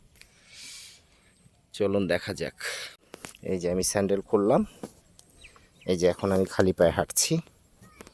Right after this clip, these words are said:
মেঠো পথে। মাটির অনেক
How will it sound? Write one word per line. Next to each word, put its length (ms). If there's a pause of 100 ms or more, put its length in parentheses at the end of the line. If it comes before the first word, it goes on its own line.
(140)
মেঠো 300
পথে। 240 (1160)
মাটির 340 (3750)
অনেক 240